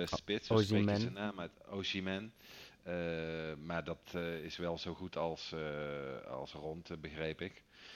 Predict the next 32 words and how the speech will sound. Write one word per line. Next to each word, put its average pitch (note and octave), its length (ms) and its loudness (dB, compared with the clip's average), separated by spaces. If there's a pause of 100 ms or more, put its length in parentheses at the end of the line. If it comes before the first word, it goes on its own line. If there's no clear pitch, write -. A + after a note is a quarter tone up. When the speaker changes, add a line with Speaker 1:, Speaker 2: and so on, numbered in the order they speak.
(760)
Speaker 2:
Eh, F2+ 560 -2
ja, G2 80 -2
dat F2+ 180 -2
is - 100 0
ook G2 160 2
de F2+ 100 0
duurste B2 400 4
aankoop, F2+ 400 4
hè, A#2+ 140 4
van F#2+ 160 -2
Napoli F2+ 480 2
Speaker 1:
Ooit, A#2+ 180 12
Speaker 2:
ooit. - 100 6
Speaker 1:
ja. A2+ 260 10 (200)
Hij, A2 460 12
eh, G#2 120 8
komt B2+ 180 6
op A#2 80 4
de A#2 60 8
Speaker 2:
Eh. F#2+ 60 2
Speaker 1:
plek A2+ 200 12
van G#2+ 120 10
Lozano G#2 500 10
dan. F#2+ 320 6
Lozano G#2 460 10
die G2 140 8
was G2+ 140 10
Speaker 2:
Ja. G#2+ 60 4
Speaker 1:
dat, G2 200 6
eh, F#2+ 120 10
met, F#2+ 300 6
eh, F#2 260 8